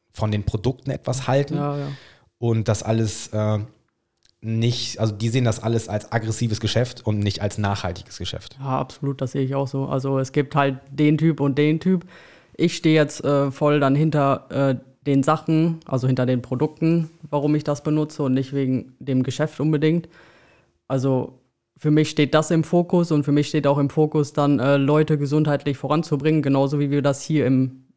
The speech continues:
Speaker 2: CrossFit tun.
Speaker 1: Ja.
Speaker 2: Das ist mein Fokus und, ähm, ja, genau.
Speaker 1: Sehr cool. Ähm,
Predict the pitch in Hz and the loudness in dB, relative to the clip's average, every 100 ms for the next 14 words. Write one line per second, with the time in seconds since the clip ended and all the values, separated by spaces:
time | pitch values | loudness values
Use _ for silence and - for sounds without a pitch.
0 | _ - 156 - 120 - 131 131 - _ | _ -4 -4 -4 -6 -2 -2 -2 -8 _
1 | _ - - - _ _ _ _ _ _ | _ -16 -14 -14 _ _ _ _ _ _
2 | _ _ _ _ - 131 139 127 135 139 | _ _ _ _ -10 -6 -4 -2 0 0
3 | 131 143 143 139 131 127 123 127 123 123 | 0 -4 -4 -4 -4 -4 -4 -4 -4 -4
4 | 127 127 _ _ _ _ _ 135 - - | -4 -6 _ _ _ _ _ -4 -4 -6
5 | _ _ _ _ _ _ - 147 127 139 | _ _ _ _ _ _ -4 -2 0 -2
6 | 127 - _ _ _ _ _ _ _ _ | -6 -14 _ _ _ _ _ _ _ _
7 | _ _ 95 - _ - 98 98 98 95 | _ _ -18 -18 _ -8 -6 -4 -2 -4
8 | 98 95 95 | -4 -4 -6